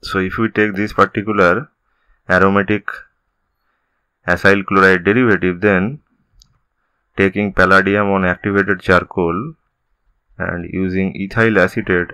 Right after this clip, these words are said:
as the solvent in twenty-five degree centigrade temperature, one atmosphere pressure of hydrogen gas, and this time the modifier or the deactivator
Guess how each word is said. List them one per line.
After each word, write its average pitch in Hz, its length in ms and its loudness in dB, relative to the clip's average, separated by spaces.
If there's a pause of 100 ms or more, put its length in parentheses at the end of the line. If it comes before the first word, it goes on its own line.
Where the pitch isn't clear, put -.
as 90 220 -2
the 87 100 -4
solvent 95 580 0 (1000)
in 92 440 -4
twenty-five 95 720 2
degree 95 240 -2
centigrade 90 540 -2
temperature, 95 720 2
one 92 320 0
atmosphere 90 600 -2
pressure 92 600 0 (1160)
of 85 280 -4
hydrogen 87 480 -2
gas, 85 460 -4 (760)
and 87 260 -6
this 117 220 0
time 123 500 2 (880)
the 90 160 -2
modifier 95 640 2
or 92 120 4
the 92 100 2
deactivator 92 920 0